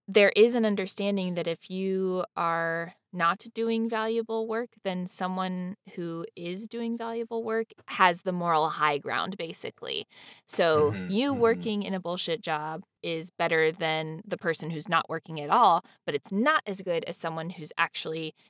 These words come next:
Speaker 1: doing a worthwhile job or a job that creates value for
Speaker 2: Right.
Speaker 1: society. And this is where
Speaker 2: Yes.
Speaker 1: this, the, the concept of,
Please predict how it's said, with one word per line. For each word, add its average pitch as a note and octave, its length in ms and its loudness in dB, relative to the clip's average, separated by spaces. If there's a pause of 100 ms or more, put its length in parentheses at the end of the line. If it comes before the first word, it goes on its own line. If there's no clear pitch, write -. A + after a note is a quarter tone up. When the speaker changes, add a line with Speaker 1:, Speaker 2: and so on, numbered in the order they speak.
(120)
Speaker 1:
doing E3+ 240 0
a E3+ 100 0
worthwhile D#3 640 2
job B2+ 360 -4
or D#3+ 80 -8
a D#3 120 -4
job C#3+ 300 -6
that - 200 -12
creates D#3 420 -4
value C#3 280 2
for A2+ 60 8
Speaker 2:
Right. F#2+ 180 6
Speaker 1:
society. - 640 -2 (280)
And F#3 200 2
this G#3+ 360 4
is F#3 200 -4
where E3+ 240 2
Speaker 2:
Yes. D#3+ 160 2
Speaker 1:
this, D#3+ 320 -2 (120)
the, F3 220 -2 (100)
the F3+ 120 -2
concept F3 680 0
of, D#3+ 500 -2